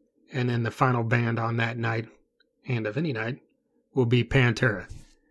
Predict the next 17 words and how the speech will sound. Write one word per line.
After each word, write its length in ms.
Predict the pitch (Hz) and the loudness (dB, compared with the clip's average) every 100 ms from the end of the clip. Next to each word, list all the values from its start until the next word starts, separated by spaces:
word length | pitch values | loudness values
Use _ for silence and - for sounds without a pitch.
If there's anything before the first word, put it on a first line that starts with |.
| _ _ _ _ - - | _ _ _ _ -16 -10
And 420 | 131 123 120 117 113 | -4 0 0 0 -2
I 120 | 113 | 0
would 180 | 120 - | 0 2
tell 160 | 170 | 4
you 100 | 156 | 6
what 100 | 147 | 6
I 60 | 139 | 6
think 220 | 170 143 | 2 2
about 300 | 143 135 131 | 4 4 4
that, 260 | 151 139 127 | 2 2 4
but 220 | 131 123 - _ _ _ _ _ _ _ _ _ _ _ | 2 2 -8 _ _ _ _ _ _ _ _ _ _ _
I'm 80 | 135 | -2
kinda 220 | 151 135 | 2 4
rambling 380 | 123 160 120 113 | 4 2 2 0
now, 180 | 117 127 | 2 2
and 120 | 117 | 2
John 400 | 123 120 120 113 | 2 4 2 0